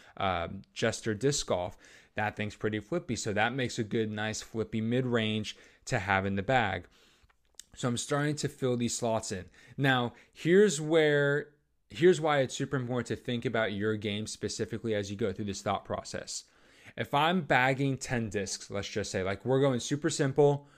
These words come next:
I'm bagging ten discs, I'm telling you right now, I could easily put seven of those discs between putters and mids and just carry three drivers. Like, the way I play my game, what I prefer,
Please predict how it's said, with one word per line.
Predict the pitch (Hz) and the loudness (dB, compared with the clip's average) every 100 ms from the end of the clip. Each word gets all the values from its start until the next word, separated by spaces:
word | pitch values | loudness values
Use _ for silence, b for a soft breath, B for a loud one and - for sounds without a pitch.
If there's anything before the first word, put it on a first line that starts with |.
| B B B | B B B
I'm | 113 120 | 0 4
bagging | 117 120 113 | 4 4 0
ten | - 123 117 | -2 -2 0
discs, | 113 117 147 - - - b b b b b b b - | 4 4 4 -2 -6 -8 b b b b b b b -8
I'm | 117 | -6
telling | - 143 151 | 0 0 2
you | 135 | 4
right | 135 131 | 4 2
now, | 127 135 143 - _ _ | 0 0 -2 -8 _ _
I | 104 117 147 | 0 2 2
could | 151 151 - | 0 -4 -4
easily | 131 135 139 139 147 | -2 2 2 4 4
put | 147 - 120 - | 4 2 2 2
seven | - - 120 120 143 156 175 165 - - - | -4 -2 2 2 2 0 -2 -8 -16 -20 -6
of | 117 107 | -6 2
those | 120 131 - | 2 2 2
discs | 117 135 - - | 0 2 -2 -8
between | - 113 127 113 | -10 -8 -4 -4
putters | - 110 107 101 | -2 -2 -2 -2
and | 95 | -4
mids | 92 - - - _ _ _ _ _ _ _ _ _ | -6 -8 -12 -12 _ _ _ _ _ _ _ _ _
and | 120 117 | -6 -2
just | 117 - | -2 0
carry | 117 110 101 | 0 0 -2
three | 104 98 | -4 -4
drivers. | 90 - - - - B B 151 135 | -4 -6 -10 -14 -16 B B -8 0
Like, | 123 113 | 0 0
the | 123 | 0
way | 123 139 | 4 4
I | 131 135 | 4 2
play | - 147 | 0 0
my | 143 143 | 2 0
game, | 120 120 131 | 2 0 0
what | 135 117 - | 0 -2 -2
I | 110 | -4
prefer, | 113 151 131 - 117 139 185 | -2 -4 -6 -2 0 2 -2